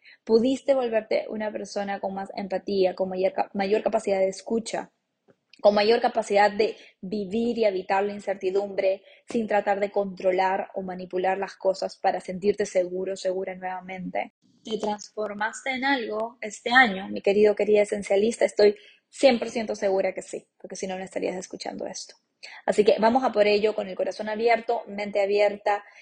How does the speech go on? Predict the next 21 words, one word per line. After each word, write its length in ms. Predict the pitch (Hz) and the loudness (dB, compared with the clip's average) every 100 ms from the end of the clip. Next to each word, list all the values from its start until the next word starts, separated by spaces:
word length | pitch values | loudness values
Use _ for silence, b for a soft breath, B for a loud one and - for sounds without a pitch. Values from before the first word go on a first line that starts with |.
| B - | B -12
escucha 680 | 196 - 262 - 202 - B B _ | -10 -2 -2 0 -4 -6 B B _
y 160 | - 220 | 0 4
la 160 | 202 202 | 6 4
disponibilidad 840 | 285 - 247 233 220 214 214 208 - | 0 -4 -6 -4 -6 -4 -2 -2 -6
de 200 | 185 196 | -12 -10
que 120 | 196 190 | -8 -8
nuestro 360 | 185 - - | -10 -12 -8
ego 380 | - 214 214 - | -4 -2 -2 -4
se 300 | - - 190 - | -10 -10 -8 2
queme 500 | 269 240 180 185 - _ _ _ _ - | 4 4 -4 -16 -20 _ _ _ _ -14
y 80 | 220 | -6
que 120 | 202 | -6
nuestra 280 | 190 - 202 | -6 -4 -2
alma 460 | 202 208 202 - - | 0 -2 -4 -10 -14
baile 680 | 180 202 208 214 220 - | 2 4 4 2 -2 -4
en 100 | 208 | -8
el 100 | 196 | -8
encuentro 560 | 190 185 208 185 185 180 | -4 2 2 2 -4 -4
de 160 | 185 | -4
nuevas 500 | 180 180 180 180 - - | -6 -4 -4 -6 -10 -10
perspectivas. 840 | 180 175 180 - 170 - - - | -8 -6 -8 -4 -4 -6 -12 -20